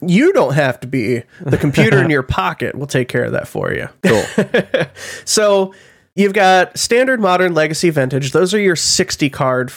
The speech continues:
Speaker 1: well, and Brawl are your sixty card formats. Modern is eighth edition forward. Legacy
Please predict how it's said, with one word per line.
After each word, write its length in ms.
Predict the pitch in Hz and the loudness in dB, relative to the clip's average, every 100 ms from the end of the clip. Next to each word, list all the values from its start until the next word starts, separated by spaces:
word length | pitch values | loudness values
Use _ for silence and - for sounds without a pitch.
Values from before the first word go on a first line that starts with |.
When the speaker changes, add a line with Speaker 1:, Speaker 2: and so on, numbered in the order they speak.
| - | -4
Speaker 1:
well, 220 | 147 135 | -2 0
and 240 | 156 160 147 | 0 0 0
Brawl 380 | 143 127 123 127 | 0 2 2 2
are 100 | 131 | 2
your 120 | 131 | 0
sixty 340 | - 147 151 | -2 -2 -4
card 260 | - 127 123 | -2 -4 -4
formats. 560 | - - 58 64 - - - - - | -6 -4 -2 -4 -6 -16 -20 -8 0
Modern 480 | 160 190 214 214 220 | 2 4 2 0 -2
is 160 | 165 - | -4 0
eighth 200 | 160 175 | -2 0
edition 340 | 160 156 - 143 | -2 -2 -2 -2
forward. 540 | 143 135 123 131 139 _ | 0 0 0 -2 -4 _
Legacy 920 | - 151 208 254 233 - 143 135 135 | 0 2 2 0 -2 0 2 2 0